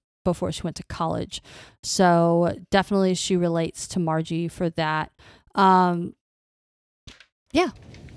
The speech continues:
And I just thought that was kind of interesting. So on the topic of characters, which character do you relate to the most?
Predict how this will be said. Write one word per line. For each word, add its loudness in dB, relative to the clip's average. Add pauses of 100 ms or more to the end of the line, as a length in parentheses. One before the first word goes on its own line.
(360)
And 0 (1160)
I -2
just -4
thought -4
that -4
was -8
kind -6
of -8
interesting. -10 (240)
So 2 (100)
on 4
the -4
topic -4
of -4
characters, -4 (180)
which -4
character 2
do -6
you 0
relate -4
to -14
the -6
most? -10